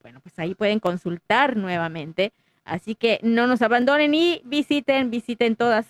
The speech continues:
nuestras direcciones y nuestras páginas allá en la red. Estamos platicando sobre el modelo Creighton, esta respuesta tan bonita a la Humane Vita sobre la vida, el valor de la vida, valorar la vida, la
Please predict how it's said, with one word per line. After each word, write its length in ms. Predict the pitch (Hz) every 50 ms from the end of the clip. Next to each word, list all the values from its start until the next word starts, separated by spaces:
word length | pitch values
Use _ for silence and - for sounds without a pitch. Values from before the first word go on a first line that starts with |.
| _ _
nuestras 340 | 208 196 190 180 185 190 175
direcciones 540 | 175 175 175 175 - - 214 208 208 202 -
y 20 |
nuestras 300 | 190 170 165 - 170 170 - _
páginas 460 | - 190 208 - 208 196 190 180 180 - _ _ _ _ _ _ _ _
allá 380 | - 170 175 - 202 180 170 -
en 220 | - 190 185 180 170
la 140 | 165 165
red. 180 | 165 165 160 156 - _ _ _ _ _ _ _ _ _
Estamos 340 | - 262 269 - 330 370 392
platicando 580 | - 330 311 247 294 285 - 302 302 302 339 339
sobre 240 | - 302 262 262 269
el 80 | 269
modelo 380 | 254 240 226 226 233 247 247 247
Creighton, 640 | - - 214 208 208 220 233 - - 285 311 392 - - _ _ _ _ _
esta 600 | - 208 214 214 214 - _ _ 220 208 196 202
respuesta 720 | 190 - - 208 208 208 - _ - 226 226 233 - 233 226
tan 400 | - _ 220 233 240 262 262 254
bonita 640 | 240 226 214 208 226 233 226 - - 220 240 302 370 - _ _ _ _ _
a 160 | - 202 220 214
la 280 | 208 214 208 214 - -
Humane 400 | 226 208 208 208 208 220 233 202
Vita 420 | 208 208 208 - - 240 240 320 403 - _ _ _ _ _ _ _ _ _ _ _ _ _ _ _ _ _ _
sobre 340 | _ - 247 226 214 208 208
la 160 | 202 202 190
vida, 380 | 185 233 240 233 202 240 262 277 - _
el 160 | 202 202 185
valor 280 | 196 180 196 202 202
de 100 | 202 220
la 120 | 196 190 185
vida, 320 | 180 214 220 214 233 226
valorar 460 | 208 196 185 185 190 190 190 196 196
la 100 | 196 196
vida, 480 | 185 190 220 220 220 196 214 202 220 214 208 190
la 320 | 190 180 160 151 139 -